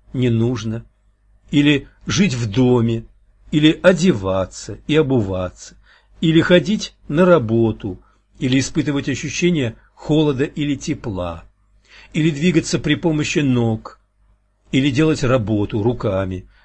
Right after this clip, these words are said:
Всё это там неприложимо. Двигает мысль, и можно летать.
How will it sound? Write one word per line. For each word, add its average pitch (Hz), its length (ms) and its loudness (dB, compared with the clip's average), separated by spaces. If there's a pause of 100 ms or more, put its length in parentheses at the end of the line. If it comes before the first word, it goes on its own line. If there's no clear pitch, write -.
Всё - 200 -4
это 110 180 -4
там 160 360 -4 (220)
неприложимо. 90 920 -8 (280)
Двигает 131 560 0
мысль, 131 420 -4 (300)
и 131 100 -2
можно 123 300 0
летать. 104 580 -8